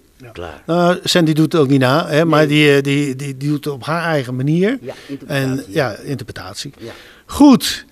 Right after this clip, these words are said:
Speaker 1: Heb jij nog iets, eh, op je leven dat je zegt van, "Nou, dat wil ik de kijkers, eh, van de Botlek T V Link Media meegeven"?
Speaker 2: Als ik een commerciële vrouw was, dan zou ik zeggen, "Jongens, kom allemaal naar het theater." En dat ben ik ook.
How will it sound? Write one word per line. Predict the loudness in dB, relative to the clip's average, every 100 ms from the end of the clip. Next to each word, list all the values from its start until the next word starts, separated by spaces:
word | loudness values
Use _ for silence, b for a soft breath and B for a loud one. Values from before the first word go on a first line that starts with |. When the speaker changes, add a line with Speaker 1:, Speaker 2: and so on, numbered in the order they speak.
| b b
Speaker 1:
Heb | -2 0
jij | 2 2
nog | 0 -2
iets, | -2 0
eh, | 0 0
op | 0
je | 2
leven | 4 4 0
dat | -2 -2
je |
zegt | -4 -4
van, | -2
"Nou, | -2 -2
dat | -2
wil | -2 -2
ik | -4
de | -8
kijkers, | -6 -4 -4 -2
eh, | -2
van | 0 0
de | 0
Botlek | 0 0 -2
T | -2
V | 0 2
Link | 2 0
Media | 0 0 0 0
meegeven"? | 2 0 2 4 4 2 -6 -14 _ _ _ _ _ _ _ _ b b b b b b b b b _ _ _ _ _ -4
Speaker 2:
Als | -4
ik | -6
een | -8
commerciële | -4 -4 0 0 -2
vrouw | -4 0 0
was, | 0 -4
dan | -6
zou | -8
ik | -6
zeggen, | -4 0
"Jongens, | 0 -2 0
kom | 0
allemaal | 0 0 0 0
naar | 0 -2
het | -2
theater." | 0 0 0 -2 -6 -6 -14 b b b b b b b _ _ _ _ -2
En |
dat | 0
ben | 2 0
ik | 0
ook. | 0 -2